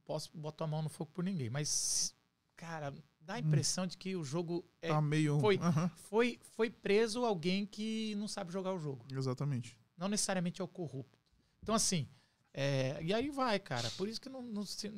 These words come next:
Speaker 1: é o que seu pai falou, cara. Isso aí, cara. A igreja presbiteriana era benquista,
Speaker 2: Uhum.
Speaker 1: teologicamente,
Speaker 2: Uhum.
Speaker 1: e com honra.
Speaker 2: Muito respeitada, né?
Speaker 1: Muito respeitada.
Speaker 2: Uhum.
Speaker 1: Mas, assim, não tô dizendo que não é mais,
Speaker 2: Uhum.
Speaker 1: mas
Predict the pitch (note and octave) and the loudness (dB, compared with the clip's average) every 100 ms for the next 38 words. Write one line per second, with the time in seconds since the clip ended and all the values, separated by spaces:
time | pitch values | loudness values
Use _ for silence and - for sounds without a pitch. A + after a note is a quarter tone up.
0 | G#3 A3 A3 - - _ - G3+ A3+ - | -12 -12 -14 -16 -20 _ -10 -8 -6 -6
1 | A#3 - G#3 - A#3 E3 F3+ - B2+ A#2 | -6 -6 -8 -6 -4 -4 -6 -8 -8 -6
2 | - D#3 D#3 - C#3 B2 A#2 - _ _ | -6 -6 -6 -8 -8 -8 -10 -16 _ _
3 | _ - D3+ E3+ F#3+ F3+ E3 - C#3 C#3+ | _ -10 -6 -4 -4 -4 -6 -6 -4 -2
4 | D#3+ D3 - - D#3+ E3+ D3+ C3+ C3+ B2+ | -2 -4 -10 -4 0 2 0 0 -4 -6
5 | - B2 A#2+ - D3 D#3 D#3 D3 C3 C#3 | -10 -8 -6 -6 -6 -8 -4 -2 -2 -2
6 | D#3 C3 C3 - C#3 A2+ A#2 C#3 - C#3+ | -2 -2 -2 -4 -6 -6 -8 -8 -8 -4
7 | C3 D3 F3+ D3+ C3 - C#3+ C3+ F3 G#3 | -4 -6 -10 -14 -8 4 8 8 6 4
8 | D#3+ - D3 - B2+ D#3 G3+ A#3 - D3+ | 4 2 0 0 2 4 4 4 0 -2
9 | D3+ - B2 - A2+ A2+ C3 C#3+ C#3 _ | -4 -4 -10 -10 -12 -10 -8 -8 -10 _
10 | - D3 C3 D3 E3 E3 E3+ E3 F3 - | -6 -2 0 0 -2 -2 0 -2 -2 -2
11 | E3 G3 G#3 E3+ F3+ F3 E3 C#3+ C3 A#2+ | -2 -2 -2 -4 -4 -4 -2 -2 -4 -6
12 | A#2+ C#3 F#3+ - _ D#3 C3+ C3+ D#3 D3 | -6 -8 -8 -12 _ 0 2 2 0 -4
13 | C3 - - | -4 -4 -6